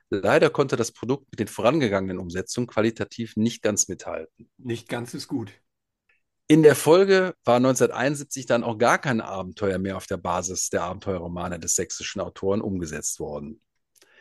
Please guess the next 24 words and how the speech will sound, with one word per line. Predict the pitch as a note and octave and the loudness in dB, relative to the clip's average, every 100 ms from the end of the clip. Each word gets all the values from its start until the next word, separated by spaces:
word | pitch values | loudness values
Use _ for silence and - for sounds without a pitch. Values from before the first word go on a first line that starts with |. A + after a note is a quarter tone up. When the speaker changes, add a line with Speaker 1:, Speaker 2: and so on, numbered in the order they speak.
| - - _ _ | -20 -20 _ _
Speaker 1:
Inzwischen | C#3 B2 G#3 A#3 A#2 | -4 0 2 2 0
produzierte | - D#3 D3+ - D#3 B2+ | 2 2 2 0 0 0
Heike | C#3+ C#3 | 0 -2
Dine | C#3 C3+ | -4 -4
Körting | C3 D3+ D#3 G2+ | 2 2 2 -4
immer | C3 E3 | -2 -2
mehr | C3+ A#2+ | 0 0
Material | A2+ A2+ G#2+ G2 A#2+ | 0 -2 -2 -2 -4
für | C3 B2 | -4 -4
die | A2 | -2
Abteilung | - A2 G#2+ G2 | 0 0 0 2
Märchen, | A2+ D#3 - F#2 C3 F#3 | 2 2 -2 -4 -4 -6
so | - A2+ | -2 2
dass | G#2 - | 2 2
Frau | - A#2 | 2 2
von | - G#2 | 2 -8
Comin | - F#2+ A#2 D#3+ | -8 -6 -4 -4
sich | B2+ - | -6 -6
ganz | G#2 A2+ D#3+ - | 0 0 0 -2
der | B2 | -4
Sparte | - G2 G2+ A#2+ - | -2 0 0 -2 -4
Abenteuer | A#2+ C#3 G#2+ F#2 E2 | -2 -2 -4 -6 -8
widmen | - E2 | -14 -16
konnte. | - E2+ D#2 D#2+ | -8 -8 -6 -14